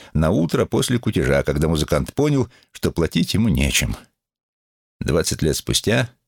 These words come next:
Гер Матиас передавал оригинал в собственность венскому муниципалитету в обмен на вознаграждение, сумма которого указана не была. Непутевые клерки ратуши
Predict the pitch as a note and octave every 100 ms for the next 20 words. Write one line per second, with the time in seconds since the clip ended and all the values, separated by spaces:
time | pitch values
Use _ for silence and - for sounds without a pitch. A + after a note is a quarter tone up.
0 | _ _ - - - - B2+ C#3+ A2+ D3+
1 | D3 C#3+ - - - _ - D#2+ B2+ B2
2 | G2 E2 E2+ A#2+ G2 - B2 - A2 F#2
3 | - G2 F2+ - E2+ D#2+ C#2+ - C#2 B1+
4 | A2+ B2+ G#2 - _ _ _ _ D2+ F2+
5 | C3+ E3 D3 B2+ G#2+ A2+ E2+ E2 C#2 B2
6 | D#3+ C3 - D#3+ F3 D3+ - C3 A2+ F2+
7 | F2+ A#2 G#2+ G2 D#2+ F#3 A#1+ B2+ A#2 -
8 | _ _ _ _ _ _ _ _ _ _
9 | _ _ G2 G2+ - A#2+ G#2 G2 G2 G#2
10 | - F#2 G#2+ F#2+ C#2 C#2